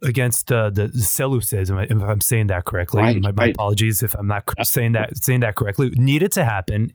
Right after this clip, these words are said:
Speaker 1: in that time as terms of social reform. But it was only, what, a hundred eighty years later that then the Romans come and take over? I mean, the Jewish people,
Speaker 2: Right.
Speaker 1: God bless them, in the, in the story of Scripture, at some point in time have been overtaken by every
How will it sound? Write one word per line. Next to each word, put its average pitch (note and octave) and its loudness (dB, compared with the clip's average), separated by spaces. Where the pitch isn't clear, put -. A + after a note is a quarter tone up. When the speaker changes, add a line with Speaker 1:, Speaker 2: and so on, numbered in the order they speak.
Speaker 1:
in C3+ 0
that A#2+ 2
time F#2+ 0
as F#2 -2
terms G#2+ 0
of A#2 0
social A2 -2
reform. F#2+ -2
But D#3+ -8
it - 0
was D3+ -2
only, F#3 2
what, A#2+ -2
a A2+ -2
hundred B2+ 0
eighty B2 2
years G#2+ 2
later C3+ 2
that B2 -4
then D3+ -2
the C3+ 2
Romans A#2+ 0
come F3 -2
and F3+ 0
take F#3 0
over? G3 2
I D3+ -2
mean, E3 2
the D3+ 2
Jewish G#3 0
people, - -2
Speaker 2:
Right. G#2 4
Speaker 1:
God C#3 2
bless C#3+ 0
them, A2+ 2
in G#2+ 2
the, A2 0
in C3 4
the A#2 4
story D#3+ 2
of G#2+ 0
Scripture, A2 -2
at C3 0
some F#3 0
point - -6
in C3 2
time C3 2
have C#3 0
been A#2+ -2
overtaken D#3 0
by G#2+ 0
every D#3+ 0